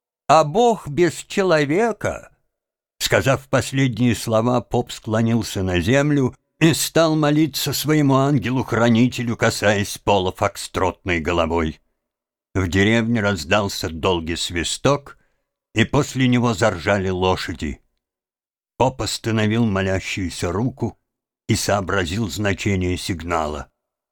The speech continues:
«Собрание учредителей», — сказал он со смирением. Чеклин вышел из церкви в траву.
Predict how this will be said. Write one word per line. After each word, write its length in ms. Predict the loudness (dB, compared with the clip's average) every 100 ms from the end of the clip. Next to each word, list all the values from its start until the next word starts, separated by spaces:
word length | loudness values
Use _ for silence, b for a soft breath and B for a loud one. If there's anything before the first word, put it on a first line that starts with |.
| _
«Собрание 1000 | -12 -4 -4 -4 -4 0 2 2 4 2 2
учредителей», — 1300 | 2 -2 -4 -4 -4 -4 -2 -2 -2 -4 -2 0 -2
сказал 600 | -4 -6 -4 0 0 0
он 140 | -2 -6
со 160 | -6
смирением. 1080 | -6 -2 0 0 2 0 0 -2 -2 -4 -8 _ _ _ _ _ _ _ 0
Чеклин 500 | 0 2 2 4 2
вышел 380 | -2 -2 -2
из 180 | -2 -2
церкви 440 | -2 0 0 -2 -4
в 120 | -4
траву. 500 | -6 -2 0 -2 -4